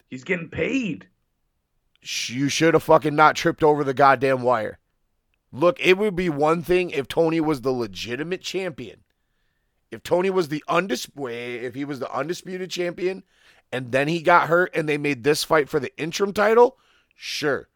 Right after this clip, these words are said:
Speaker 2: Whatever.
Speaker 1: I get, I get what you're saying,
Speaker 2: Fine.
Speaker 1: Jeff, but we haven't had a champion in five hundred and something days. To me, he is the official champion. They could put intern or whatever.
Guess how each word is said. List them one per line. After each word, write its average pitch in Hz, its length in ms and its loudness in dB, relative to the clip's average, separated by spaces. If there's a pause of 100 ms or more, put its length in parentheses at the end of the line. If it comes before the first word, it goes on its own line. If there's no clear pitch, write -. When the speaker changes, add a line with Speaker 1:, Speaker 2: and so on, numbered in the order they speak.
(380)
Speaker 2:
Whatever. 165 520 4
Speaker 1:
I 180 40 2
get, 185 160 2
I 135 120 2
get 202 160 0
what 202 80 -6
you're 156 80 -4
saying, 185 240 -4
Speaker 2:
Fine. 208 280 6
Speaker 1:
Jeff, 95 100 -16
but 117 180 0
we 147 120 -2
haven't 180 260 0
had 160 180 0
a 185 60 -4
champion 147 400 -2
in 131 80 -8
five 143 220 0
hundred 143 240 -4
and 139 80 -10
something 139 340 -4
days. 151 360 -2 (280)
To 143 100 0
me, 202 440 -4 (1120)
he 156 180 -6
is 226 280 -2
the 202 140 -2
official 120 320 -4
champion. 98 380 -4
They 139 120 0
could 220 140 -2
put 202 200 -2
intern 180 340 0
or 214 60 -4
whatever. 220 380 -2